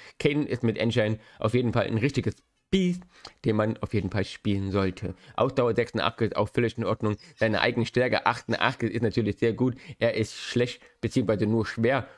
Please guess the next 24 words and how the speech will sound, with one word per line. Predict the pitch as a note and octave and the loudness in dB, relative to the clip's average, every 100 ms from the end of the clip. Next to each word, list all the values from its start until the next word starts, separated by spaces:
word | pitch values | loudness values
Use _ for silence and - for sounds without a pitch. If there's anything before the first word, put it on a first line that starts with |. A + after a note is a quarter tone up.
| _ | _
vom | A#2 G2+ | 0 2
Ball | G#2+ B2+ | 2 0
zu | A2 | -2
trennen, | - B2+ | 0 0
beziehungsweise | A2 - A#2+ G#2+ G#2+ | 0 0 0 2 2
lässt | G#2+ A#2 | 2 0
sich | A#2 - | 0 0
auch | G#2 | 0
nicht | A#2 G#2 G2 | 0 0 0
einfach | G2+ G2+ | 0 0
so | A#2 G#2+ - - - | 0 0 -2 -14 -2
den | G#2 F#2 | 0 2
Ball | F2+ G2 G2+ - _ - | 2 2 -2 -8 _ -2
abdrängeln. | G2 - - A#2+ G#2+ G#2 F2+ F2+ - - | -2 -2 -4 -2 0 2 0 -2 -6 -8
Die | - | -4
Aggressivität | B2 B2+ B2 A2 - A#2+ A#2 | -2 -2 0 0 0 -2 0
von | G#2+ G#2 | -2 -2
dreiundachtzig | F#2+ G2+ G#2 - - G#2 - | -2 -2 0 -4 -4 -6 -2
ist | - A2+ - _ - | -4 -4 -10 _ -6
definitiv | F#2+ G2 G2 - G2+ _ | -2 0 -2 -2 -6 _
auch | F#2 F2+ | -2 -2
in | - - | -6 -10
Ordnung. | - F2+ F#2+ F#2+ F#2 - A2 - | -8 -6 -4 -6 -8 -14 -10 -4
So, | G#2+ G2+ G2+ A#2 A2 G2 | 0 0 0 0 0 -2